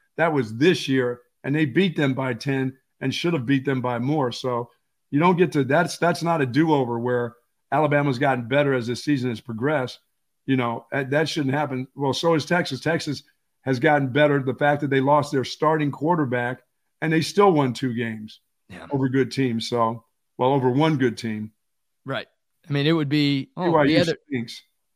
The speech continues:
Speaker 2: Right. T C U is not very good. They did play for a national championship last year. I will say that, but that was last year.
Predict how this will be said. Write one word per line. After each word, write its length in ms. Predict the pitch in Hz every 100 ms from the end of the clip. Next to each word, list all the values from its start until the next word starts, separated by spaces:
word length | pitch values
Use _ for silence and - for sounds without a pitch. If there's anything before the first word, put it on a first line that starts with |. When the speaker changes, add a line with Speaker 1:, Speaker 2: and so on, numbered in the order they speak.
| _ -
Speaker 2:
Right. 260 | 110 98 -
T 160 | 147 131
C 140 | 131
U 80 | 123
is 80 | 123
not 180 | 117
very 180 | 110 113
good. 200 | 107 110
They 80 | 113
did 160 | 147 143
play 180 | 135
for 140 | 120 120
a 40 |
national 380 | 117 113 - 107
championship 720 | - 127 - 101 90 101 90 _
last 380 | 101 92 87 -
year. 240 | 90 104 _ _ _ _ _ _
I 60 | 104
will 140 | 107
say 220 | - 104
that, 300 | 110 120 90 _ _ _ _ _
but 300 | - 101 - _ _ _
that 160 | 110 98
was 140 | 90
last 320 | 90 82 - 80
year. 160 | 76